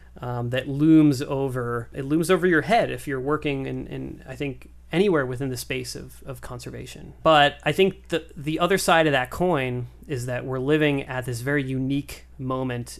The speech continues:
in history. We are at this point in time where, like, we're right at the very beginning of, you know, what people are referring to as, as the sixth,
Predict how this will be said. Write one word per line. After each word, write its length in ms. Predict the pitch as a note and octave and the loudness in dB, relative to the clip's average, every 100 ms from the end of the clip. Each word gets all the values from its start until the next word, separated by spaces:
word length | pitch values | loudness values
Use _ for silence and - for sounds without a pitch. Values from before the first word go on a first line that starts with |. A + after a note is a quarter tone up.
| - | -14
in 80 | B2 | -10
history. 460 | G3 - C3 A#2+ | -8 -10 -16 -16
We 260 | C#3 D#3 F3+ | -6 -4 0
are 540 | D#3+ D3+ D3 D3 C#3+ - | 4 6 6 6 2 -4
at 180 | D3 D3 | -4 -2
this 160 | D3+ - | -4 -6
point 280 | - E3 | -4 -4
in 80 | D#3+ | -4
time 340 | - D3 C#3+ C#3+ | -4 -4 -2 -2
where, 540 | C#3 C3+ C3+ C3+ B2+ | 0 0 -2 -4 -6
like, 240 | - C3 B2 | -10 -10 -6
we're 180 | D#3+ D#3 | -4 -4
right 480 | D3+ F#3+ G3+ G#3 | -6 -6 0 2
at 120 | G3+ F#3 | 2 0
the 80 | |
very 480 | D#3 C#3 F#3+ G3+ G3 | -4 0 2 6 6
beginning 720 | F3 E3+ D#3 F#3+ E3+ C3 A#2+ A#2+ - | 4 2 4 4 4 0 -6 -10 -12
of, 880 | C#3+ C3 B2+ B2+ B2 B2 A#2+ - - | -6 -2 0 0 -2 -4 -8 -14 -14
you 80 | - | -8
know, 140 | C3 B2 | -6 -4
what 200 | B2+ B2 | -6 -6
people 240 | C#3+ C#3 | -8 -6
are 60 | B2+ | -4
referring 360 | B2 C#3 B2+ | -4 -4 -4
to 140 | B2 C3 | -4 -6
as, 160 | A#2+ - - - - | -8 -10 -18 -20 -14
as 220 | C3 A#2+ A#2+ | -12 -10 -10
the 80 | |
sixth, 560 | B2 - B2 - - - | -6 -4 -4 -8 -12 -16